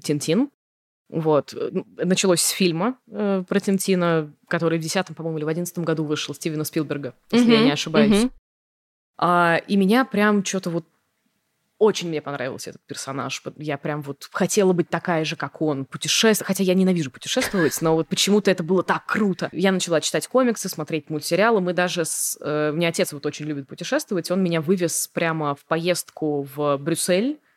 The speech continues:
Speaker 1: Э, в-, только, ну, типа, я это так воспринимала, только ради Тинтина. На самом деле он и так планировал тур по
Speaker 2: Мгм.
Speaker 1: Европе. И просто так совпало, что вот...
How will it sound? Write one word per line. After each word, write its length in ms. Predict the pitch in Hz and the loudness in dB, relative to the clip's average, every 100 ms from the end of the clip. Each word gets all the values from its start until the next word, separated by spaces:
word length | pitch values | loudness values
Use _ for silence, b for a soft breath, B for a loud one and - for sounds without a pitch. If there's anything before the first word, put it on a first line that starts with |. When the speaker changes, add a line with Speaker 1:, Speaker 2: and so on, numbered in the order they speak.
| _ | _
Speaker 1:
Э, 160 | - - | -18 -16
в-, 720 | 151 - - _ _ - - | -16 -20 -20 _ _ -20 0
только, 520 | 208 254 - 240 226 - | 2 2 2 2 2 0
ну, 160 | 226 233 - _ _ _ _ _ _ | 0 0 -2 _ _ _ _ _ _
типа, 300 | - 220 185 | 2 2 2
я 180 | 202 233 | 2 2
это 120 | 185 | 0
так 140 | 175 147 | -6 -8
воспринимала, 600 | - 151 151 156 131 139 | -10 -6 -2 0 -2 -2
только 340 | - 202 - 190 | 2 2 2 2
ради 260 | 170 175 | 2 0
Тинтина. 460 | 165 156 151 156 127 | -2 -6 -6 -6 -6
На 120 | - | -6
самом 240 | - 196 185 | -2 0 2
деле 160 | 180 | 2
он 60 | 175 | 2
и 60 | 175 | 0
так 180 | 170 | -4
планировал 440 | - 151 151 135 131 | -4 -6 -6 -8 -10
тур 180 | - 151 | -10 -8
по 80 | 143 | -2
Speaker 2:
Мгм. 80 | 143 | 4
Speaker 1:
Европе. 360 | 247 285 196 - B B B B | 4 4 2 -4 B B B B
И 80 | - | -2
просто 220 | 190 - | -2 -2
так 100 | 202 | -4
совпало, 460 | - - 208 254 208 | -6 -2 0 2 2
что 200 | - 165 | 2 0
вот... 120 | 143 | -2